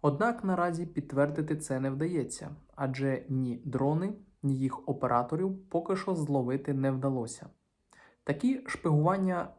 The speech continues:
відбуваються ледь не щотижня. Повідомляється, що у листопаді минулого року Німеччина створила спеціальні угруповання для перехоплення цих дронів.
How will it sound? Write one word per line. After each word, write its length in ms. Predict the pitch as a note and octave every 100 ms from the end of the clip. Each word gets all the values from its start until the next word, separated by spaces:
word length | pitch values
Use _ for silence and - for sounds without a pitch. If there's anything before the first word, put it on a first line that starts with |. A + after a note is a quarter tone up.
| _
відбуваються 640 | C3 B2+ B2 C#3 D#3 D3+ B2+
ледь 320 | B2+ D3+ D3
не 100 | C#3
щотижня. 680 | - D3+ - D3 A#2 A2+ - - _ _ _ - - _
Повідомляється, 760 | C#3+ C3+ C#3 C#3+ E3 D#3+ D#3 C#3
що 260 | - - C3 C3 -
у 300 | C#3 B2+ -
листопаді 600 | C3+ C3+ C#3+ D3 C#3 C3+
минулого 460 | C3 C3 B2+ B2 B2
року 300 | D3 E3 B2
Німеччина 560 | B2+ B2+ E3 - F#3
створила 500 | D#3+ - D3+ D#3+ D#3 -
спеціальні 880 | - - - - - D3+ F3 F3
угруповання 840 | F3+ D3+ E3 F#3 F#3+ F3+ B2+ B2 B2
для 160 | B2+
перехоплення 720 | B2 A#2+ A#2 - E3 F#3+ F#3 F3+
цих 300 | - C#3 C#3
дронів. 420 | C#3 B2+ B2